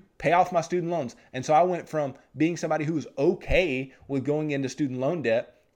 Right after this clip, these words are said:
I had to turn around, and now I'm the guy who preaches to you and who lives out in my own life, not going into any debt at all. Uh, and so that is so vital that you have to go to work afterwards. You just can't stand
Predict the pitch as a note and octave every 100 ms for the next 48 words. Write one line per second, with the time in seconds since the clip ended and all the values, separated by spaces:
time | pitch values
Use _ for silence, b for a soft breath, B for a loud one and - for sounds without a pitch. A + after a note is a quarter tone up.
0 | _ _ - D#3 C#3 A2 - E3+ C#3+ D#3+
1 | F3+ C3+ A#2+ C3+ F3+ F3+ C3+ C3 C3 D3
2 | C#3 C3+ F3 F3 D3+ - C3+ B2 D3+ G3
3 | C3 C3+ B B G#2 A#2+ A#2 C3 C#3 C#3
4 | F3 C#3+ D3+ E3 C3+ B2+ D#3+ F3 A#2 B2
5 | - B A2+ C#3 C#3+ D3 E3+ D#3 D#3 D#3
6 | C3+ D3 B2+ A#2+ A2+ C3 C#3 - B B
7 | B B2+ A2+ - C#3 C3+ D#3 F3+ F3+ -
8 | E3 F3 B2 C3+ E3+ B2+ A#2+ A#2 A#2+ -
9 | D#3 E3 - C3+ A#2+ B2+ C3 B B -
10 | C#3+ A#2+ C#3 B2+ - B2+ A#2+ G2 F2+ D#3
11 | D#3+ D3 F3+ - F3 G#3 - - D#3 E3
12 | D#3+ C3